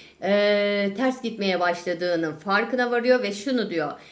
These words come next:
"Ya ben yanlış yaptım, karşı tarafı çok üzdüm,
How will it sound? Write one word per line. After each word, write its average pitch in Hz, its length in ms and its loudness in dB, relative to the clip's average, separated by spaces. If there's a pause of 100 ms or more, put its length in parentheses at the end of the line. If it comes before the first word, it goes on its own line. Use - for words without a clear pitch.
(180)
"Ya 208 280 2
ben 220 120 2
yanlış 240 420 -2
yaptım, 226 400 -4
karşı 190 320 -4
tarafı 165 280 -6
çok 202 240 -6
üzdüm, 247 520 0